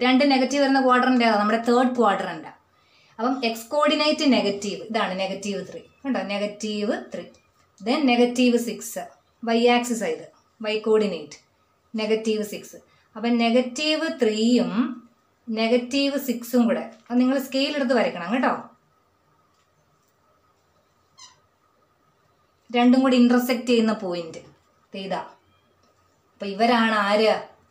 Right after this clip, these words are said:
മൈനസ് ത്രീ സിക്സ് എന്ന് പറഞ്ഞ പോയിന്റിന്റെ location ദേ ഇവിടെ. ഇവിടെ ആക്കും. പോ-, ഈ പ്ലെയിനിൽ മൈനസ് ത്രീ മൈനസ് സിക്സിന്റെ location ഇവിടെ.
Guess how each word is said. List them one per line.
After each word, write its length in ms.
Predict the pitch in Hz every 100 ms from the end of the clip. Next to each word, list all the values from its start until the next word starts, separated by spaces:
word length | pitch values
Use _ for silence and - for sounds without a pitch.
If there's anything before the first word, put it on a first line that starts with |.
| _ -
മൈനസ് 600 | 190 185 190 208 226 - -
ത്രീ 180 | 220 220
സിക്സ് 360 | 214 214 - 208
എന്ന് 160 | 208
പറഞ്ഞ 240 | 196 196 226 202
പോയിന്റിന്റെ 460 | 190 202 202 202
location 460 | 196 190 196 190 190
ദേ 100 | 170
ഇവിടെ. 200 | 165 165
ഇവിടെ 160 | 196 247
ആക്കും. 200 | - - -
പോ-, 180 | 185 208
ഈ 280 | 226 262 247
പ്ലെയിനിൽ 480 | 226 226 254 277 311 440 - - -
മൈനസ് 440 | 220 220 247 269 -
ത്രീ 200 | 277 302 233 214
മൈനസ് 280 | 214 226
സിക്സിന്റെ 380 | 233 - 240 233 233 - - _ 190
location 480 | 190 - 202 233 180
ഇവിടെ. 200 | 165 -